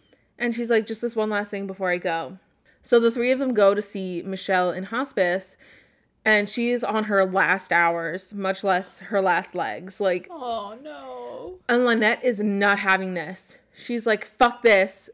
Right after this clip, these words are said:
Speaker 1: We're jailbreak. She's co-, she's going home."
Speaker 2: Jailbreak.
Speaker 1: So they basically break Michelle out of hospice. <laughs>
Speaker 2: Love that.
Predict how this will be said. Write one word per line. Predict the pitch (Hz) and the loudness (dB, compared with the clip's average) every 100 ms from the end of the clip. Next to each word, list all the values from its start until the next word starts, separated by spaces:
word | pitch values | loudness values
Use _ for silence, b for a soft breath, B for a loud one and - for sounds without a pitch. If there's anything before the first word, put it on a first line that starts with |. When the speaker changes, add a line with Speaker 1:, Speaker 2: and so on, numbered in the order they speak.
| - | -10
Speaker 1:
We're | 196 208 208 175 - - _ _ _ | 0 4 4 2 -4 -20 _ _ _
jailbreak. | 226 208 196 180 180 - - | 2 2 2 0 -2 -6 -14
She's | - 208 | -8 -8
co-, | 208 196 - | -6 -10 -10
she's | 196 214 190 | -10 -8 -2
going | 190 185 | -2 -2
home." | 175 117 180 b b b | -6 -10 -16 b b b
Speaker 2:
Jailbreak. | - 185 175 175 165 165 - - - | -10 -4 -4 -4 -6 -8 -10 -18 -20
Speaker 1:
So | - 294 | -6 0
they | 269 | 4
basically | 226 240 - 320 | 4 2 0 0
break | 233 208 196 196 | 2 2 2 0
Michelle | 208 - 202 190 | -8 -2 2 2
out | - 170 175 - | 2 0 -2 -4
of | 185 | -10
hospice. | 185 170 - 202 220 254 - - _ - | -6 -4 -4 -2 0 -2 -6 -20 _ -16
<laughs> | - 349 - _ _ _ _ - - - - | -14 -16 -18 _ _ _ _ -14 -14 -18 -12
Speaker 2:
Love | 196 143 165 | -6 -6 -4
that. | 143 156 147 147 | -4 -2 -2 -6